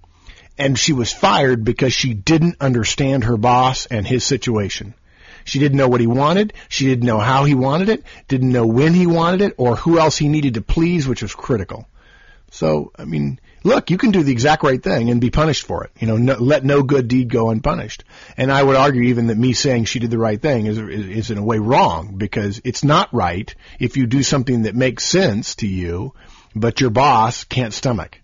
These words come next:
That means you haven't done your homework in advance, you're not politically prepared, and you're setting yourself up for failure, which is exactly what happened. Oh, of course she landed on her feet,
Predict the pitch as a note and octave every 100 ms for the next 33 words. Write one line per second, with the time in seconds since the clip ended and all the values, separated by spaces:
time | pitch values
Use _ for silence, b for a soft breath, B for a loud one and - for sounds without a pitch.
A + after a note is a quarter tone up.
0 | b b B2+ B2+ C3 C3 A#2+ A#2+ A#2 A2
1 | A#2+ A#2 G#2+ B2 A#2 - G#2 A2 C#3 C#3
2 | - G#2+ A2 - B2+ G#2+ A2 G#2+ - -
3 | B2+ B2+ B2+ - B B C3 B2 A#2+ C#3
4 | B2 A2+ G2 B2 A2+ - A#2 C3 B2 F#2
5 | G2 G#2+ F#2+ G#2+ G#2 G2+ F#2+ F2 - -
6 | C#4+ G#3 - D3 B2+ C3 A2+ A#2 A2 G2
7 | F#2+ A3+ D4 E3